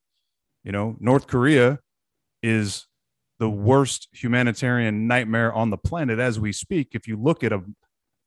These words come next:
Google sa-, at a satellite image of East Asia at nighttime, North Korea is the only place on the globe that there's no light. People are starved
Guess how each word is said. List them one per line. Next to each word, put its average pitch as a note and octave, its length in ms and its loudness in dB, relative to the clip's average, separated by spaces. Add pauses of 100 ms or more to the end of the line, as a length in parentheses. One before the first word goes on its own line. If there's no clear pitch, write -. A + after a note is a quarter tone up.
(140)
Google C#3+ 520 4 (200)
sa-, - 220 -8
at G#2+ 460 -2
a G2+ 40 -4
satellite C3+ 500 0
image A2+ 520 -2 (500)
of G#2 320 -4 (840)
East D3+ 320 -2
Asia B2+ 540 0 (420)
at A2+ 160 -2
nighttime, A#2 720 -2 (600)
North D3 200 2
Korea E3 300 4
is C3+ 80 4
the C#3+ 80 2
only C#3 160 4
place C#3+ 320 2
on C#3 100 0
the A2 60 -2
globe B2 340 2
that A2+ 80 -12
there's A2+ 180 0
no C3 160 4
light. A2+ 320 0 (1600)
People A#2+ 280 0
are G#2+ 60 2
starved C3 580 4